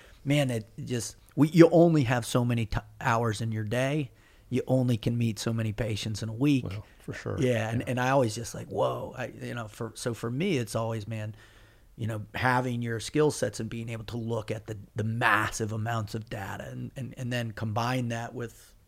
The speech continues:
Speaker 1: you know, the twenty-five percent clinical work. It was, man, that's the, that's the conduit towards finding solutions. So, all right, w-, nine eleven, where are you? What are you doing?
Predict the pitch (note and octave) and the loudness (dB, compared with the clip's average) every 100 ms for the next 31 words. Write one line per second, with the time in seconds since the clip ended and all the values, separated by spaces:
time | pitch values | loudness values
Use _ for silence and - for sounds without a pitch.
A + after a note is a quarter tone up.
0 | _ B2+ A#2 A2+ - A2+ G#2+ A#2 G#2+ A2+ | _ -8 -6 -6 -4 -4 -4 -8 -8 -10
1 | - A#2 - C3 B2+ A2+ A#2+ A#2+ - A#2+ | -10 -8 -6 -6 -6 -10 -12 -12 -14 -14
2 | A2 - - - - - B2+ A2 A#2+ - | -14 -18 -20 -20 -20 -12 -8 -4 -4 -4
3 | - A2+ G2+ - A#2 G#2 - A2+ - A2+ | -6 -8 -8 -6 -6 -6 -12 -10 -4 -4
4 | A2+ A2 A2 - A2+ A2 G#2 - A2+ G#2+ | -4 -4 -6 -6 -6 -6 -8 -8 -6 -4
5 | G#2 - G#2 A#2 A2+ - A2+ A#2 - - | -6 -8 -12 -14 -14 -14 -14 -18 -20 -20
6 | - - - - - - F3+ D#3 C#3 - | -20 -20 -20 -20 -18 4 8 8 6 -4
7 | - - C#3+ A#2+ A2+ - - E3+ - - | -16 2 6 6 2 -8 -8 -8 -8 -8
8 | E3 C#3 D3 F3 C#3 C3+ C3 - B2 B2 | 0 4 6 6 6 4 0 -2 2 4
9 | A#2+ A#2 A2+ A#2 G#2+ - - - B2 B2 | 4 4 2 -2 -4 -8 -20 -8 -2 0
10 | A#2+ A2+ A#2 A#2 A#2 A#2 | 0 -2 -2 -4 -6 -8